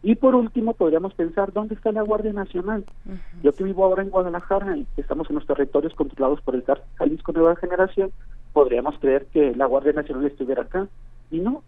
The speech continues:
Speaker 1: curiosamente está en el sur, en Chiapas. Al parecer siendo el muro de Donald Trump.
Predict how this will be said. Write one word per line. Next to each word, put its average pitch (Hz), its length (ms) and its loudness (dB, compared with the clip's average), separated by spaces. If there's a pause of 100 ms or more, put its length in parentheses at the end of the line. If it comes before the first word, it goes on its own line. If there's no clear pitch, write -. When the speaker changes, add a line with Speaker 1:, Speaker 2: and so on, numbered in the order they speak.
(140)
Speaker 1:
curiosamente 196 540 0
está 202 140 0
en 190 80 2
el 160 120 0
sur, 240 240 0 (260)
en 131 140 -4
Chiapas. 208 420 2 (440)
Al 127 120 2
parecer 131 480 4
siendo 160 240 0
el 175 80 -4
muro 180 340 0
de 151 80 2
Donald 131 320 0
Trump. 139 260 2